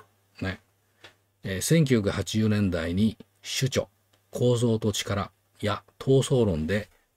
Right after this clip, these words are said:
ニューアカデミズムの旗手とされた批評家で、京都芸術大教授の浅田彰さんは、岸田首相が推し進める軍備増強路線を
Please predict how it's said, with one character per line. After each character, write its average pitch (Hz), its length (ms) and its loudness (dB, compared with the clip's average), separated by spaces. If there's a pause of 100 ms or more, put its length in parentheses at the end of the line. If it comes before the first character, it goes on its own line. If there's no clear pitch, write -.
ニ 113 100 4
ュ 131 160 8
ー 120 40 4
ア 113 40 2
カ 120 120 0
デ 117 80 2
ミ 117 100 6
ズ 101 100 -2
ム 87 100 -2
の 98 240 -2
旗 - 120 -8
手 - 60 -8
と 80 100 -6
さ - 120 -6
れ 80 100 -8
た - 120 -10
批 92 240 -8
評 95 220 -2
家 90 120 -6
で、 101 220 -4 (300)
京 147 180 4
都 90 140 -2
芸 107 260 2
術 101 260 -8
大 101 220 -2
教 95 200 -4
授 92 120 -4
の 110 260 -2
浅 101 260 -6
田 104 100 -4
彰 90 260 -6
さ - 140 -10
ん 82 140 -10
は、 98 200 -6 (520)
岸 - 260 -2
田 147 100 4
首 131 200 0
相 120 200 4
が 120 160 0
推 95 140 -2
し - 80 -4
進 - 160 -2
め 101 100 2
る 92 160 -4
軍 107 300 0
備 101 160 2
増 98 240 -2
強 98 160 -2
路 95 180 -2
線 78 280 -6
を 120 200 -4